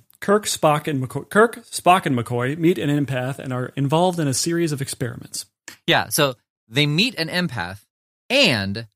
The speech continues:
Speaker 2: they are involved in a series of experiments.
Speaker 1: Yeah,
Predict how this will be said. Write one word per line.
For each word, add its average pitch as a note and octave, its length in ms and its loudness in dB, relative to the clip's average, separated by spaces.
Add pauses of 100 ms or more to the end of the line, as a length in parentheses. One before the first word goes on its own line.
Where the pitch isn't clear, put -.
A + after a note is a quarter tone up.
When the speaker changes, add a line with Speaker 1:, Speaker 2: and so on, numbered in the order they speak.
(440)
Speaker 2:
they C#3 180 2
are C#3 140 0
involved C3 340 0
in A#2+ 60 -4
a A#2 80 -4
series A2+ 340 -4
of G#2 300 -6 (600)
experiments. G#2+ 640 -6 (160)
Speaker 1:
Yeah, B2 160 -6